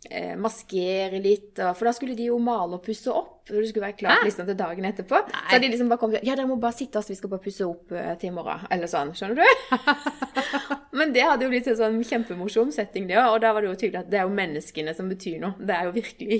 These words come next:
Speaker 1: ikke stedet og
Speaker 2: Nei, nei.
Speaker 1: Nei. Det var bare slo meg når du sa
Speaker 2: Veldig
Speaker 1: det nå.
Speaker 2: viktig.
Speaker 1: <laughs> At det kan skje hva som helst rundt oss, det er
Speaker 2: Ja.
Speaker 1: veldig sånn. <laughs> Ehm,
Speaker 2: Nei, å ha det hyggelig med folk, det er alltid det viktigste.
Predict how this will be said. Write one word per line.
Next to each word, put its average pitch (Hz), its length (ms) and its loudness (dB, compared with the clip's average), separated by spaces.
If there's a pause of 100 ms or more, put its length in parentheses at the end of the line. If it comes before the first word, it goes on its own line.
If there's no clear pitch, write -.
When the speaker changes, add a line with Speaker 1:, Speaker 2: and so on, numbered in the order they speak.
Speaker 1:
ikke 226 180 -4
stedet 160 400 -6
og 170 240 -2
Speaker 2:
Nei, 240 180 0
nei. 180 180 0
Speaker 1:
Nei. 185 180 -4 (680)
Det 190 140 -6
var 175 200 -2
bare 190 140 -6
slo 180 260 -6
meg 175 160 -6
når 175 120 -6
du 180 60 -10
sa 214 160 -2
Speaker 2:
Veldig 196 200 0
Speaker 1:
det 233 100 0
nå. 240 120 4
Speaker 2:
viktig. - 440 -2
Speaker 1:
<laughs> - 80 -14
At 240 100 -2
det 254 100 0
kan 262 120 4
skje 208 240 2
hva 196 140 -2
som 262 140 0
helst 233 280 0
rundt 226 220 2
oss, 277 180 0
det 240 120 -2
er 226 60 2
Speaker 2:
Ja. 220 140 2
Speaker 1:
veldig 208 40 0
sånn. 254 1040 -2
<laughs> - 0 - (1000)
Ehm, 254 680 6 (140)
Speaker 2:
Nei, 294 200 2
å 214 80 2
ha 226 120 2
det 233 120 -2
hyggelig 226 280 -6
med 226 100 -4
folk, - 360 -14
det 196 100 -4
er 185 340 -8 (640)
alltid - 420 -12
det - 60 -20
viktigste. - 520 -18